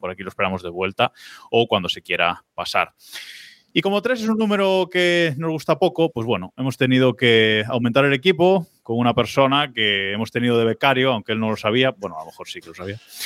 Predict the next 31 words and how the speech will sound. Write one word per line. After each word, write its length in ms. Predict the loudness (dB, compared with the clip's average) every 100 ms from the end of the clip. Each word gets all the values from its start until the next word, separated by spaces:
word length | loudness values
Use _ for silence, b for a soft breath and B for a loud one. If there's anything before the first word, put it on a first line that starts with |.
| B -4
hemos 240 | -2 -2 0
tenido 320 | 2 2 4
de 80 | 2
becario 420 | 2 2 2 2
unas 240 | 0 -4
cuantas, 800 | -4 -6 -2 0 0 0 -4 -10 -10
unas 240 | -6 -4
cuantas 260 | -2 0 0
veces 240 | -2 -4
por 140 | -4 -2
aquí, 260 | 2 0 0
por, 280 | -2 -2 -2 -10 -8 -2
por 160 | 2
Keep 160 | 2 2
Pushing, 380 | 0 2 0 0
y 100 | 0
se 160 | 4
une 360 | 6 6 2 -4
oficialmente 840 | -10 -8 0 0 0 -2 0 0 0 _ _ _ B B B 0
al 240 | 2 4
equipo 300 | 2 2 4
de 320 | 4 2 0
Keep 180 | -2 -4
Pushing. 340 | 0 2 2
Pasamos 280 | -2 -4 -6
a 80 | -6
ser 160 | -8 -6
siete 560 | 0 0 2 0 0 -2
en 200 | -4 -2
total 320 | -4 -2 0
ahora 340 | 2 2 0